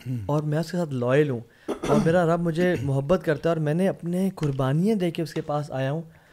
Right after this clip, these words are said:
Speaker 2: so this is a beautiful experience। और अल्लाह सुब्हानहु ताला loves it so much
Speaker 1: हम्म।
Speaker 2: कि हदीस में आता है, सुभान अल्लाह, कि एक इंसान सफ़र कर रहा था और सफ़र करते करते उसने रेस्ट किया, तो देखा उसका जो ऊँट था और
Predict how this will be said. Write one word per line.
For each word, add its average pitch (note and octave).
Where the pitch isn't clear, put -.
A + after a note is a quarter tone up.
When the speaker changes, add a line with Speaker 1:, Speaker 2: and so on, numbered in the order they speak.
Speaker 2:
so F#3
this G3+
is G3+
a F#3+
beautiful G#3
experience। F#3+
और G3+
अल्लाह G3
सुब्हानहु G3
ताला F3
loves A3+
it A3
so D#3+
much D3
Speaker 1:
हम्म। G#2+
Speaker 2:
कि F3
हदीस D#3+
में F#3+
आता D#3+
है, E3+
सुभान E3
अल्लाह, E3
कि -
एक F3+
इंसान F3+
सफ़र E3+
कर F3
रहा G#3+
था G#3+
और D#3
सफ़र D#3+
करते E3
करते D#3+
उसने C#3+
रेस्ट D3+
किया, F#3+
तो E3+
देखा D3
उसका D#3
जो E3
ऊँट G3+
था D#3+
और D3+